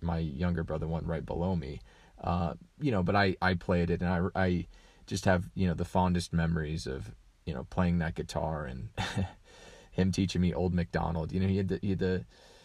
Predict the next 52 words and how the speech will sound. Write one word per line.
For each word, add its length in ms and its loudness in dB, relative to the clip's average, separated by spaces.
he 120 -2
would 100 -2
basically 360 2
just 140 2
tune 200 4
it 100 -2
like 200 -2
the 60 -4
bottom 400 2
four 280 0
strings 420 -2
of 80 -6
a 60 -6
six 260 -2
string, 440 -8
<laughs> 280 -14
even 220 2
though 80 2
that's 220 -2
not 160 -4
technically 400 -2
how 120 -2
you're 140 -4
supposed 300 -10
to 80 -4
tune 520 -4
a 60 -6
four-string 640 -4
folk 280 -2
guitar. 380 -10
You 60 -8
know, 40 -6
the 60 -2
Kingston 400 -2
Trio, 240 -2
I 80 0
don't 100 0
remember 280 0
the 120 -2
exact 400 -4
tuning 300 -2
setup, 340 -6
but 140 -6
it 80 -8
was, 180 -10
it 100 -10
was 120 -6
a 20 -6
little 160 -6
different 320 -12
than 140 -10
that. 180 -12